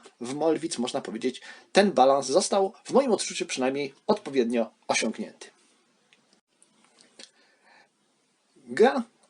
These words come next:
opowiada o, y, kluczowej bitwie okresu wspomnianej wojny, w której to, y, armia pruska, y, pobiła wojska austriackie, mimo że, y, początek bitwy wcale tego nie zapowiadał.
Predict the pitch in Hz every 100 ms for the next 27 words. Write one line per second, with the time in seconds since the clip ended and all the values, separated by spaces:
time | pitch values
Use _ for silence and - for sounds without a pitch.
0 | - 156 165 180 190 180 165 170 170 -
1 | 180 127 127 120 - 160 208 156 95 95
2 | - 107 87 - - - - 131 123 110
3 | - 113 117 101 95 131 170 208 - -
4 | - _ - - - 220 214 190 - 156
5 | 170 - _ - - - - 127 143 160
6 | 170 165 139 147 151 - 151 151 - -
7 | 117 117 156 135 143 90 - 113 98 110
8 | 107 - 95 - 135 190 - 277 233 _
9 | _ 135 185 311 339 277 170 190 202 -
10 | _ - - 143 143 135 160 151 180 190
11 | 127 131 - 151 143 131 131 120 117 107
12 | 110 107 92